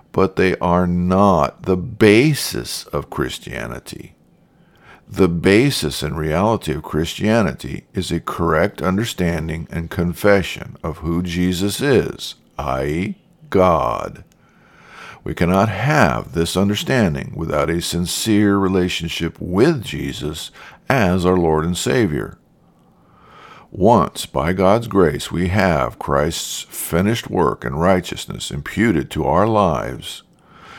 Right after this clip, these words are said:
we become a new creature, and via the indwelling Holy Spirit, Christ's nature in us begins to progressively shine through us via sanctification,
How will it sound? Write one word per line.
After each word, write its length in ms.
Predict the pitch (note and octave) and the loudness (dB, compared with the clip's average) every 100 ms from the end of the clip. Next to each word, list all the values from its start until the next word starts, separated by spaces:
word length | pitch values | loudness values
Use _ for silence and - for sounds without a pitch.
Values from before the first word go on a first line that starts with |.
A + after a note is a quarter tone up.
| - - - | -20 -14 -2
we 120 | E2 | -2
become 320 | D#2 G#2+ F#2 | 0 2 4
a 60 | F#2 | 4
new 220 | F#2+ G2+ | 2 0
creature, 720 | - C3 B2 - - - - _ _ _ - | 0 0 -2 -4 -8 -10 -18 _ _ _ -4
and 240 | E2 D#2+ _ | -2 -4 _
via 400 | - D2+ C2+ D2 | -4 2 4 4
the 160 | F#2 - | 2 0
indwelling 560 | F#2+ F#2+ E2+ F2 G2 F#2+ | -2 0 2 2 2 0
Holy 300 | F2+ F#2+ G#2 | 0 0 -2
Spirit, 560 | - C#2 C2 D2+ - | -4 -2 0 0 -4
Christ's 560 | - A#1+ C2+ F2 - - | -4 0 0 0 -6 -4
nature 640 | F2+ F#2 E2+ D#2 D#2+ - - | -2 0 0 -2 -6 -6 0
in 180 | G#2 F#2+ | 2 2
us 500 | C#2+ C#2 - - - - - - - | 0 -4 -6 -12 -14 -18 -20 -14 -4
begins 400 | F#2 G2+ G2 - | 0 2 2 0
to 160 | G2+ | -2
progressively 920 | G2 - F#2 F#2 G#2 G#2+ - G2 G2 G2+ | -2 -2 0 4 6 4 2 -2 0 -2
shine 500 | - F#2+ F#2 F2+ E2+ | 0 0 2 2 -2
through 480 | - F2+ A2+ C#3 | -2 2 4 4
us 520 | D2 B1 E2+ - - - _ - - | 2 0 -6 -10 -12 -16 _ -20 -14
via 400 | D2 D#2+ D2 D2 | -2 2 2 0
sanctification, 1300 | - - C2 D2+ E2 F2 A#2+ - F#2 F2 E2+ F#2 | -4 -6 -2 -2 -4 -6 -6 -2 2 2 0 -6